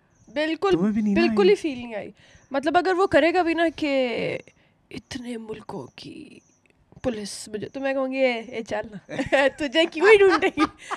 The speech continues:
Speaker 1: मतलब वो अपनी, <laughs> अपनी फील्ड में, अपने एक जॉनर में
Speaker 2: Yeah, you
Speaker 1: बहुत
Speaker 2: know what's
Speaker 1: बेहतर है,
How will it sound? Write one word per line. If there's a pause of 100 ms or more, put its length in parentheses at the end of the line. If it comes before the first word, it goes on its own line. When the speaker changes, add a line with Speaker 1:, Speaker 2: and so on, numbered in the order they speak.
(140)
Speaker 1:
मतलब
वो
अपनी, (180)
<laughs>
अपनी
फील्ड
में,
अपने
एक
जॉनर
में
Speaker 2:
Yeah,
you
Speaker 1:
बहुत
Speaker 2:
know
what's
Speaker 1:
बेहतर
है,